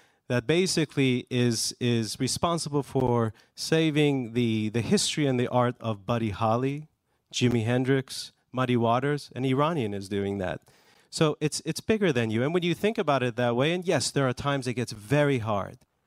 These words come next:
very, very hard. But when you stand back and say, "No, this is,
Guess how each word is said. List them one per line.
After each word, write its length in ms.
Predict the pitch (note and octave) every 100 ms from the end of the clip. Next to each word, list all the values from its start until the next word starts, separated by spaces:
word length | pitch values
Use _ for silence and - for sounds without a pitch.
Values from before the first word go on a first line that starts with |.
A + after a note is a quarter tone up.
| _ _ _
very, 320 | G2+ B2 D3 E3+
very 280 | D3 C#3
hard. 400 | A2+ G#2+ G2 A2 - _ _ _ _ _ _ _ _
But 100 | -
when 120 | A#2
you 60 | B2
stand 300 | A#2+ D3+ D3
back 200 | C#3+ C3
and 100 | B2
say, 240 | - B2+
"No, 200 | B2+ D3
this 200 | A#2 C3+
is, 160 | C#3+ A#2